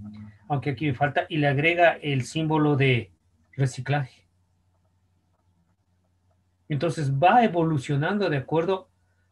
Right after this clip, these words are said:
a la evolución del ser humano también. Y ya no se llama un tacho de basura, nada, se llama papelera de reciclaje.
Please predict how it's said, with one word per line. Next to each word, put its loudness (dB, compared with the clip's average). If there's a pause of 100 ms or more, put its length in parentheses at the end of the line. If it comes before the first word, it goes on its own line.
(120)
a -2
la 0
evolución 0
del -4
ser -4
humano -4
también. -6 (1600)
Y -6
ya -2
no -2
se -6
llama -2
un 0
tacho -6
de 0
basura, -2
nada, -2
se -10
llama -4
papelera -4
de -6
reciclaje. -12